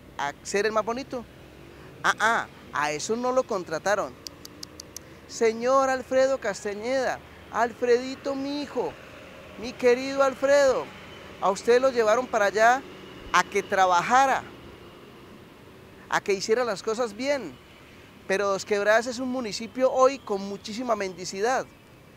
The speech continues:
donde los muchachos y los adultos y todo el mundo, comillas, se está inyectando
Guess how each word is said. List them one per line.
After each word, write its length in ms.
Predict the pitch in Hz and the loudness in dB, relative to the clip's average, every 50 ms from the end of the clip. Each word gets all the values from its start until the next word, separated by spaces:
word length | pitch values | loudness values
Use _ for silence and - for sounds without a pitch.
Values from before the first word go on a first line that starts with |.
| - - - - - | -20 -20 -20 -12 -4
donde 340 | 156 208 214 220 208 208 208 | 0 0 0 0 0 -2 -2
los 140 | 208 202 | -2 -2
muchachos 640 | 196 202 196 - - 233 240 240 - - 269 240 247 | -4 -4 -6 -2 2 4 4 4 2 -2 -6 -6 -6
y 80 | 233 190 | -8 -6
los 160 | 180 185 180 175 190 - - 147 | -6 -6 -8 -8 -10 -8 -6 -4
adultos 640 | 170 180 190 220 262 254 - - 262 240 233 220 - | -2 0 0 0 -2 -4 -8 -10 -10 -8 -8 -8 -8
y 100 | 208 202 185 - | -8 -10 -10 -2
todo 220 | - 233 240 262 269 | 2 4 4 4 4
el 80 | 262 | 0
mundo, 420 | 254 254 254 240 220 208 240 247 262 - - - | 0 -4 -4 -4 -2 -2 -2 -4 -4 -8 -18 -14
comillas, 680 | - - 143 175 190 196 156 170 180 220 - - - - - - - - - - - - - | -10 -6 -4 -2 -2 -2 0 0 0 0 0 -6 -16 -20 -20 -20 -20 -20 -20 -20 -20 -20 -14
se 140 | - - 165 | -8 -8 -6
está 180 | - - 196 | -4 -4 -4
inyectando 760 | 208 220 208 247 233 - - 254 233 220 208 175 208 226 240 | -4 -4 -4 -4 -4 -2 0 0 0 0 0 -2 -4 -6 -6